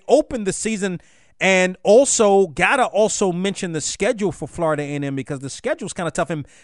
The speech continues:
by the way, and when I'm talking about Alex Wood and where this program was prior to him coming,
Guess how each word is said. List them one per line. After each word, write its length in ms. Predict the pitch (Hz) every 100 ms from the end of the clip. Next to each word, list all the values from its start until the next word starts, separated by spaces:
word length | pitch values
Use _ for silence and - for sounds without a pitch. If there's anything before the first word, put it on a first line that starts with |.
| _
by 160 | 254 339
the 80 | 339
way, 360 | 170 175 127 117 _ _ _
and 140 | 156 160
when 120 | 165
I'm 80 | 151
talking 260 | 226 226
about 240 | 208 185 175
Alex 360 | 180 190 180 -
Wood 280 | 170 185
and 160 | 165 143
where 140 | 156
this 180 | 190 170
program 600 | - 196 170 143 160 147
was 320 | 139 170 165
prior 280 | - - 170
to 120 | - 147
him 180 | 160
coming, 440 | 147 - 196 196